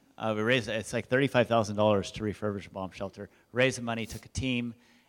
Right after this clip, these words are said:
and, um, we were working in the shelter, and, and all these, um,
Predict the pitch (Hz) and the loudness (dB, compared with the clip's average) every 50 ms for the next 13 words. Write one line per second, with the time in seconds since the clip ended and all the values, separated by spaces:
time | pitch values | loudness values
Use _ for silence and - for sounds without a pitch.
0 | _ _ - 117 110 110 110 104 107 104 104 104 104 98 - - - - - 107 | _ _ -12 -10 -8 -6 -6 -6 -6 -6 -6 -6 -8 -10 -12 -12 -14 -12 -10 -8
1 | 104 104 101 101 95 - _ _ _ _ _ - 117 120 113 107 123 135 131 - | -6 -4 -4 -6 -8 -10 _ _ _ _ _ 2 4 4 6 6 4 4 4 2
2 | 135 123 120 110 98 - - 120 113 107 - 117 107 104 98 101 - _ _ _ | 0 0 -2 -4 -4 0 2 4 4 4 2 0 0 0 -2 -4 -8 _ _ _
3 | _ _ _ _ _ _ - 110 104 104 110 - 135 117 107 107 110 117 120 107 | _ _ _ _ _ _ -6 -6 -6 -6 -8 -8 -6 -6 -6 -6 -6 -6 -4 -2
4 | 120 123 113 123 117 101 - - - - - - 113 104 101 98 95 92 | -2 0 2 0 0 0 -2 -4 -8 -8 -8 -6 -4 -2 -2 -2 -4 -6